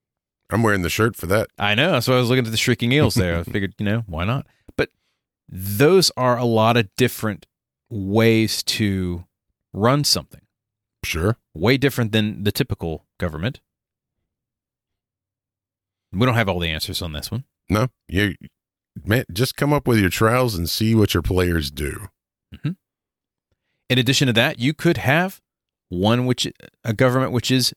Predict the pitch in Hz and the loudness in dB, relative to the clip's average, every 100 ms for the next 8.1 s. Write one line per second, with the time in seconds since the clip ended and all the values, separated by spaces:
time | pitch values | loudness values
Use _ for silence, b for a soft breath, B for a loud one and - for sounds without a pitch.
0 | _ - 196 226 147 104 85 82 55 - | _ 0 2 2 2 0 0 -4 -4 -6
1 | - - _ _ _ _ _ _ _ _ | -8 -14 _ _ _ _ _ _ _ _
2 | _ 85 92 65 - - _ _ _ - | _ -2 -2 -2 -8 -12 _ _ _ -6
3 | 95 123 117 101 90 113 117 110 104 101 | 0 0 0 -2 0 4 4 4 4 4
4 | 92 80 87 101 92 - 104 82 92 90 | 4 2 0 0 0 -2 -4 0 2 2
5 | - 85 80 90 92 87 85 - 95 85 | 0 -2 -2 0 -2 -2 -4 0 0 0
6 | 80 95 98 90 69 - - _ _ _ | -2 0 0 0 -2 -6 -12 _ _ _
7 | _ _ _ _ _ _ _ 85 92 87 | _ _ _ _ _ _ _ -2 0 2
8 | 82 | -2